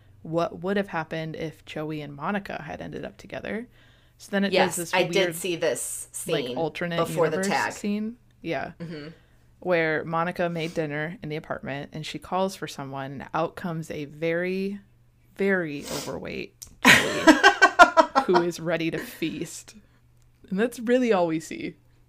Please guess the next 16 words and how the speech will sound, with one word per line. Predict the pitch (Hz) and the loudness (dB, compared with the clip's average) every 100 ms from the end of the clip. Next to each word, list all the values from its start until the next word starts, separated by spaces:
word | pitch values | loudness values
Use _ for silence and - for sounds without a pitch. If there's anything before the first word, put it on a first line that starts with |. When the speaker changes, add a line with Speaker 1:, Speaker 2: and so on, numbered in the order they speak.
| _ _ _ _ 185 - | _ _ _ _ -20 -6
Speaker 2:
Yeah, | 180 175 165 - | 4 8 8 6
so | - 233 226 220 208 - - _ _ _ _ _ _ _ _ _ _ _ _ _ _ _ _ _ _ _ _ _ _ _ | 0 6 6 6 4 0 -6 _ _ _ _ _ _ _ _ _ _ _ _ _ _ _ _ _ _ _ _ _ _ _
he, | - - 226 233 240 233 - 220 | -12 -6 -4 0 2 2 4 8
in | 254 277 | 8 8
this | 262 254 | 4 2
scene, | - 190 175 190 | -4 -4 -4 0
Joey | 185 180 | 2 2
raises | 180 180 175 175 | 2 0 -2 -4
some | 175 160 | -4 -4
food | - 165 165 | -4 -6 -4
to | 196 | -2
his | 202 196 | -4 -2
mouth | 202 196 202 | 0 0 2
on | 170 | -2
a | 156 | -2
fork, | - 160 151 202 269 - | -6 -2 0 0 -2 -8